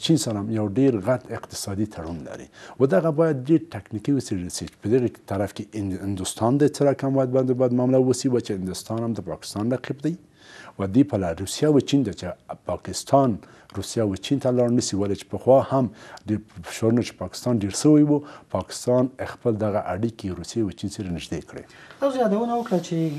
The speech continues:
Speaker 2: که چېرې په پاکستان فشار راوړي، لکه مخکې هم داسې کړنې ترسره کړې چې دوی کوښښ ښیي چې موږ روسانو سره ښې اړیکې لرو یا چین سره ښه اړیکې لرو.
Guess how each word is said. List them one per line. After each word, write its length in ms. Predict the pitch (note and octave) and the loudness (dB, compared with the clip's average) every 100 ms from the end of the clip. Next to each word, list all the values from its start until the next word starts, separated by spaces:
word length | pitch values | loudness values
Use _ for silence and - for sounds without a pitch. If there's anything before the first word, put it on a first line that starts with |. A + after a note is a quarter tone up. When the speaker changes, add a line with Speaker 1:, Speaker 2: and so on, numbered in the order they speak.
| D3+ | -2
Speaker 2:
که 100 | F#3 | -2
چېرې 160 | G#3+ G3 G3 | -2 -4 -2
په 80 | F#3 | -2
پاکستان 340 | E3 - F#3 F3 | -2 0 -2 -2
فشار 240 | E3 F#3 E3+ | -2 -2 0
راوړي، 180 | E3+ A3+ A3 | -2 -2 -4
لکه 160 | G#3 G#3 | -2 -4
مخکې 140 | - | -2
هم 80 | F#3+ | 0
داسې 200 | F#3 F#3+ F3 D#3+ D#3+ D3+ - D#3 - | 0 0 -2 -2 -4 -8 -10 -6 2
کړنې 300 | G#3+ G3+ F#3 | 4 4 2
ترسره 240 | F3 A#3 A3+ | 0 -2 -2
کړې 80 | G3 | -2
چې 60 | F#3 | -2
دوی 120 | G#3+ G#3 F#3+ E3 F#3+ | -2 -2 -4 -2 0
کوښښ 220 | F#3 G#3+ | 0 -2
ښیي 140 | A3 G#3 | -2 0
چې 60 | F#3+ | 4
موږ 100 | F#3+ E3+ | 4 4
روسانو 300 | D#3 F#3+ D#3+ | 4 4 4
سره 100 | C#3 - | 0 -4
ښې 80 | C#3+ | -6
اړیکې 200 | C#3+ - D3+ | -6 -4 -4
لرو 160 | D#3 D#3+ - - - G#3 | -2 -4 -8 -16 -2 0
یا 80 | F#3+ G#3 | 2 2
چین 160 | F#3 | 0
سره 120 | E3 | 0
ښه 140 | B2 C#3+ | -4 -4
اړیکې 200 | C3 - C3 | -6 -8 -8
لرو. 140 | C3+ | -8